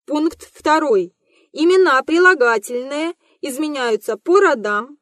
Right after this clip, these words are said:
падежам, числам. Прилагательные могут иметь краткую форму. Пункт третий. В предложении имена прилагательные бывают определениями и сказуемыми.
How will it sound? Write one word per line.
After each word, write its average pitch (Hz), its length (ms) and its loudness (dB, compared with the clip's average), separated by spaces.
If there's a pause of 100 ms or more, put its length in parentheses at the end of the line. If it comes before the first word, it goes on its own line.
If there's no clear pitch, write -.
падежам, 247 800 -2
числам. 180 600 -12 (560)
Прилагательные 311 1120 2
могут 269 400 -6
иметь 262 380 -6
краткую 277 560 -4
форму. 175 560 -4 (420)
Пункт 339 560 0
третий. 240 580 -6 (360)
В - 60 -20
предложении 302 1040 2
имена 320 460 0
прилагательные 262 1040 -4 (100)
бывают 240 640 0 (100)
определениями 294 1120 0 (280)
и 285 100 -2
сказуемыми. 202 1000 -4